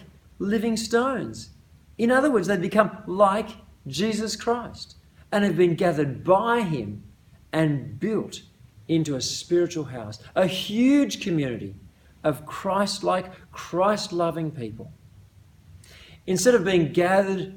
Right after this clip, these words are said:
against him, they're now gathered by him and gathered for him. And, and what's their purpose? Well, Peter's metaphor changes a bit here.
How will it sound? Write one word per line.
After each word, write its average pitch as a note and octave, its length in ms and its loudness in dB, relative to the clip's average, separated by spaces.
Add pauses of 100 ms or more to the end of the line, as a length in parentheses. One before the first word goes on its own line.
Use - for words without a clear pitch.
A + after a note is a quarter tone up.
(240)
against D#3+ 600 0
him, A#2+ 340 -8 (1120)
they're D3+ 160 2
now D#3+ 240 2
gathered D3 580 -2 (220)
by D3 440 -4
him G#2+ 340 -10 (720)
and B2 220 -8
gathered A#2 320 -6
for G2+ 320 -12
him. G#2+ 240 -18 (920)
And, F3 160 2
and E3+ 200 0
what's G3 180 -2
their F#3+ 140 -4
purpose? - 680 -4 (420)
Well, F#3 140 2
Peter's G#3+ 340 4
metaphor F3+ 460 4
changes G3+ 500 0
a F3+ 60 -2
bit C3+ 180 0
here. A#2+ 440 0